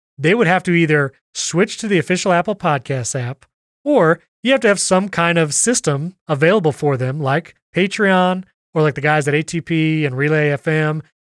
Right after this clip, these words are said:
They have their own proprietary systems, which is not cheap to implement or easy to do, but they do it. And, you know, obviously that's probably the best 'cause you get the lowest conversion rates. But this is also more expensive than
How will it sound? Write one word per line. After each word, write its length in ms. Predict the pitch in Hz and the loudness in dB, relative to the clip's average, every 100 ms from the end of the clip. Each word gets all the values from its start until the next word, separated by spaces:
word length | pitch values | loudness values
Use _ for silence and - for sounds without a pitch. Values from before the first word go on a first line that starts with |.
| - | -2
They 60 | |
have 100 | 170 | 2
their 140 | 160 160 | 4 4
own 300 | 165 170 165 | 4 2 -2
proprietary 600 | 147 - 160 160 170 143 | -4 0 0 2 0 0
systems, 540 | - 233 226 214 214 | 0 0 -2 -4 -4
which 180 | 165 - | -6 -4
is 220 | 147 131 - _ _ | -6 -6 -12 _ _
not 160 | 180 220 | -2 -2
cheap 180 | - 220 | -2 0
to 100 | 214 | 0
implement 520 | 220 226 208 208 202 - | 0 -2 0 -2 -4 -2
or 160 | 165 | 0
easy 220 | 170 175 180 | 2 0 -2
to 100 | 151 | -2
do, 320 | 160 226 233 _ _ - | 2 2 0 _ _ -4
but 160 | 170 _ | -4 _
they 140 | 156 143 | -2 0
do 220 | 143 185 | 4 4
it. 200 | 196 202 | 2 -2
And, 380 | 156 147 139 143 _ _ | -2 -2 -4 -12 _ _
you 80 | 156 | -4
know, 100 | 139 | -2
obviously 420 | 151 147 156 160 | 0 0 0 0
that's 180 | 151 143 | 0 0
probably 260 | 165 151 143 | 0 2 2
the 100 | 127 | 0
best 400 | 151 180 - - | 0 0 -2 -8
'cause 160 | 135 | -6
you 60 | 135 | -4
get 100 | 135 | -4
the 60 | |
lowest 280 | 131 139 143 | -2 -2 -2
conversion 400 | - 127 156 170 | -4 -2 -2 -2
rates. 300 | 180 196 - _ _ 160 | -4 -4 -8 _ _ -2
But 220 | 220 185 | -2 0
this 180 | 208 208 | 0 2
is 140 | 175 | 2
also 500 | 240 - 208 185 190 | 0 2 0 0 0
more 260 | 160 190 175 | -2 0 0
expensive 580 | - - 185 - 151 | 0 -2 -2 0 -2
than 420 | 139 165 160 147 | 0 2 0 -4